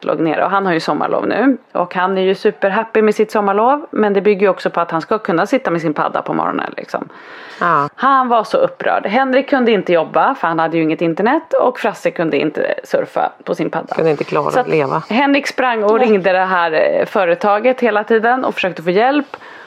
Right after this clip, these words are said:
Speaker 1: Och Frasse satt som en tickande bomb och sa att han skulle ta en kniv och skära sönder huset för han hatade vårt hus. Vi var tvungna att köpa ett nytt hus. Det här var ett hemskt
Speaker 2: Ja.
Speaker 1: hus. Det fanns inget internet.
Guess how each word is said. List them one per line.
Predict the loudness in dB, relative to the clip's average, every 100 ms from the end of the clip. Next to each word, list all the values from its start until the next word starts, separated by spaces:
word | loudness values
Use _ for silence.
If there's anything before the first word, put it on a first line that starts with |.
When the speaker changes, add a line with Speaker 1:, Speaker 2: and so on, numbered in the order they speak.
| -8 -4
Speaker 1:
Och | -2
Frasse | -2 -4 -4
satt | 0 -2 0
som | 0
en |
tickande | 2 0 0 -2
bomb | 0 2 2 -2
och |
sa | -4 -4
att | -2
han | -6
skulle | -2 -2 0
ta | 0
en | -2
kniv | 0 2 2 0
och | 0 0 2
skära | 0 -2
sönder | 0 0 2 2
huset | 2 0 -2 -2
för | -2
han | -2
hatade | 0 -2 -4 -2
vårt | -2 0
hus. | 2 2 0
Vi | 0 0
var | 0
tvungna | 0 0 0
att |
köpa | -2 -2
ett | 0
nytt | 2 2 0 2
hus. | 2 2
Det | -2
här | -2
var | -2
ett | -2
hemskt | -2 -4 -2 -2
Speaker 2:
Ja. |
Speaker 1:
hus. | -2
Det | -4 -2
fanns | -2 0
inget | -2 2
internet. | 4 4 2 0 0